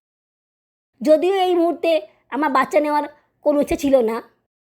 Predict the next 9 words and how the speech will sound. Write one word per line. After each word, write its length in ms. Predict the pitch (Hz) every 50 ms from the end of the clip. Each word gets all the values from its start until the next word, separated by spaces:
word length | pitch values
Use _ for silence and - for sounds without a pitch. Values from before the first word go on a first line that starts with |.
| _ _ _ _ _ _ _ _ _ _ _ _ _ -
তারপরে 320 | 302 294 302 302 - 370 370
বাচ্চাটিকে 540 | 370 359 339 339 330 294 339 294 302 349 359 381 370 - _ _ -
নষ্ট 200 | - 254 - - 302 294
করার 200 | 311 330 339 302
জন্য 180 | 302 320 320 339 339 339 - - _ _ _ -
মনে 240 | 240 262 294 330 -
সায়ও 360 | - - - 233 294 320 311
দিচ্ছিল 280 | 302 254 - - 220 202 185
না। 140 | 175 160